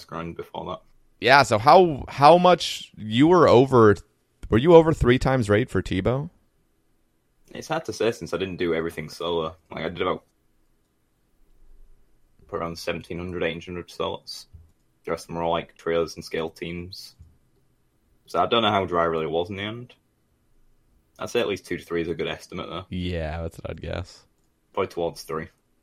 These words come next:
Speaker 1: I did miss seven of the known teams, which didn't help. That really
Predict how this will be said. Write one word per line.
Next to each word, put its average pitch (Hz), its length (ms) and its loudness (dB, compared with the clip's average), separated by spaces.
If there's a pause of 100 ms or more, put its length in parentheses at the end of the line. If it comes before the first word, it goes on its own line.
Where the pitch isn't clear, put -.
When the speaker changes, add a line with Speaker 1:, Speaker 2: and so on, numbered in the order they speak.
(580)
Speaker 1:
I - 60 -10
did 92 180 -2
miss 92 140 -8
seven 80 240 -6
of 71 60 -10
the 73 60 -12
known 76 220 -10
teams, 76 340 -14
which 78 140 -20
didn't - 180 -14
help. 80 280 -16 (1300)
That - 140 -18
really 78 300 -8